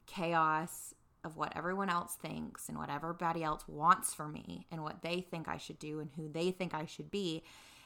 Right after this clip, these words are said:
and just remember who I am. And I did that. I walked back into the house when I finished, and I <laughs> closed my eyes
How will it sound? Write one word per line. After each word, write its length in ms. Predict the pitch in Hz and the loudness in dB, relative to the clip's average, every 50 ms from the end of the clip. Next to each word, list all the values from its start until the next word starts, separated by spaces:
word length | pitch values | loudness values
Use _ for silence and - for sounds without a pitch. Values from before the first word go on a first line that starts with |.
| - - | -12 -6
and 220 | 208 196 185 190 | -2 -2 -2 -2
just 440 | - 180 170 175 - - - - - _ _ _ _ - | -2 -4 -6 -4 -4 -8 -10 -10 -14 _ _ _ _ -10
remember 500 | 185 180 175 175 165 175 180 175 185 175 170 | -6 -4 -2 0 0 0 0 0 0 0 0
who 140 | - 175 160 | -2 -2 -2
I 120 | 160 156 156 | -2 -2 -2
am. 540 | 156 156 151 - - - - - - 151 - - - - - - - - - - - _ - | -2 -2 0 0 2 2 0 0 -4 -6 -10 -16 -20 -20 -20 -20 -20 -20 -20 -20 -16 _ 0
And 680 | 185 180 180 175 180 175 175 170 170 170 170 165 - - - | 0 2 4 4 4 4 4 2 2 0 -2 -4 -4 -2 -2
I 80 | 175 | -2
did 320 | 165 165 - 190 185 175 - | 0 0 0 0 0 2 2
that. 400 | 180 165 165 160 160 160 160 - | 4 6 6 6 6 4 2 0
I 100 | - 165 | -4 -4
walked 580 | 160 160 165 165 165 165 165 - - - - - - - | -4 -4 0 2 4 4 4 2 -4 -14 -16 -14 -10 -8
back 340 | 165 - 156 156 175 - | -2 0 0 0 0 0
into 220 | 180 170 170 185 180 | -4 -4 -2 -2 -4
the 80 | 160 | -4
house 500 | 151 151 156 156 151 151 151 151 - - | -2 -2 0 2 2 2 0 -2 -6 -8
when 100 | - 156 | -6 -4
I 120 | 151 151 151 | -4 -4 -6
finished, 640 | - - 156 156 151 151 147 147 151 - - - - - | -6 -8 -6 -6 -4 -4 -4 -6 -8 -10 -12 -12 -10 -8
and 160 | - 156 156 | -8 -6 -4
I 80 | 156 170 | -6 -6
<laughs> 40 | |
closed 480 | - - - 180 185 202 202 196 - - | -6 -4 0 2 4 4 2 0 0 0
my 180 | 190 185 175 - | 2 2 2 4
eyes 580 | - - 165 160 160 160 160 160 156 156 151 - | 6 6 6 6 6 4 2 0 -2 -4 -6 -6